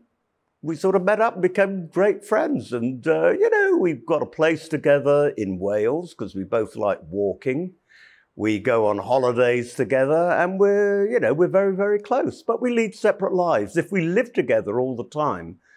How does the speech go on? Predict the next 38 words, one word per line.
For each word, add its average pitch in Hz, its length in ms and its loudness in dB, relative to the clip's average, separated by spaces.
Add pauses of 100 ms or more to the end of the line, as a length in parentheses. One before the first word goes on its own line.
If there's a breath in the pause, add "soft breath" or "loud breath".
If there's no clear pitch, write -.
(140)
I 113 60 -4
think 147 180 -2
we'd 123 180 0
murder 127 540 0
each 82 200 -12
other. 78 280 -8
So, 117 580 0 (460 loud breath)
you 143 160 0
know, 113 260 2
people 131 640 0
sometimes 117 680 -2
think 98 320 -4
we're 107 140 -4
joined 113 420 0
at 107 120 -6
the - 100 -6
hip. 113 420 -4
We're 107 160 0
not. 117 500 0
But 113 220 0
we're, 127 260 2 (380)
you 214 100 -2
know, 123 160 -2
we're 214 140 2
very, 107 340 0
very 107 300 0
close 117 360 -2
friends, 101 580 -4 (520 soft breath)
and 107 560 -4
we 139 160 0
know 123 240 2
that 120 140 0
we 120 140 -2
can 104 180 -8
depend 110 420 -2
on 82 160 -6
each 78 220 -14
other. 71 320 -10